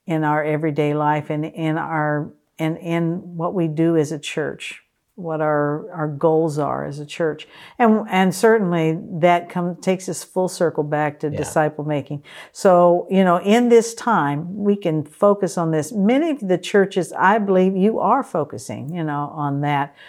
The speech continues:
Speaker 1: Uh, we just wanna hear your stories.
Speaker 2: Right.
Speaker 1: We need to hear your stories. We need to be encouraging one another. Um, eh, uh, one of the things that, that I always find fascinating when I read, like, some of the old periodicals in the Church of God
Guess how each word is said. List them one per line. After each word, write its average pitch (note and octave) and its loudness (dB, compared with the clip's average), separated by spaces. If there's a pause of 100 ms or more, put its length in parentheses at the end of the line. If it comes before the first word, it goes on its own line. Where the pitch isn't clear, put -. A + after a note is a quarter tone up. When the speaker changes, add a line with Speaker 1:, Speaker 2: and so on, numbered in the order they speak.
(380)
Speaker 1:
Uh, D#3 4
we A#3+ 4
just - 2
wanna F#3+ 4
hear G3 6
your F#3 4
stories. A3 4
Speaker 2:
Right. D#3 4 (280)
Speaker 1:
We G#3+ 6
need A#3 6
to A3+ 6
hear G#3 8
your G3+ 6
stories. F#3+ 4
We G#3+ 6
need A3+ 2
to A#3+ -2
be G#3 4
encouraging F#3 4
one E3 2
another. F3 2 (340)
Um, E3 2 (180)
eh, D#3 -4 (460)
uh, D#3+ 2
one G3+ 4
of G3 4
the F3+ 2
things F3+ 0
that, D3+ 2 (360)
that E3 -2 (200)
I F3+ 4
always E3+ 0
find D#3+ -2
fascinating D3+ -2
when D3+ -4
I D3 -2
read, D3+ 0
like, D3 -2
some E3 -4
of D3 -2
the D3+ 0
old D#3+ 2
periodicals D3+ -2
in D#3 -8
the C#3+ -6
Church D3+ -4
of D3+ -12
God D3 0